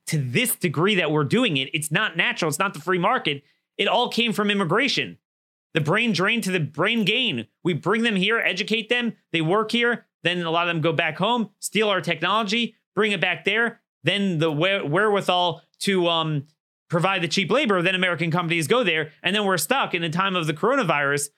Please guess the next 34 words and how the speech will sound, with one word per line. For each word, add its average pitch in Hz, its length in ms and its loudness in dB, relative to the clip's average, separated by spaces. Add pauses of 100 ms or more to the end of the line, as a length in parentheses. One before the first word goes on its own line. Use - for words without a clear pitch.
(160)
where 190 140 0
the 180 100 2
entire 208 400 -2
medical 202 400 0
supply 208 400 0
chain 151 400 -2 (340)
relies 202 440 0
on 196 100 0
the 196 80 0
very 226 320 2
source 226 380 0
country 196 520 0 (140)
of 294 140 2
the 262 80 2
epidemics 269 680 0 (360)
for 254 160 4
which 254 160 2
we 285 100 2
need 302 200 2
the 269 80 4
medicines 151 480 0
for. 127 320 -4 (1200)
Plus, 240 260 2
we 180 120 2
have 170 120 0
the 165 60 2
immigration 175 520 0
from 151 140 -2
these 143 140 -2
countries 151 400 -4 (160)
bringing 196 300 0
in 285 120 0
the 196 100 0
diseases. 120 680 -4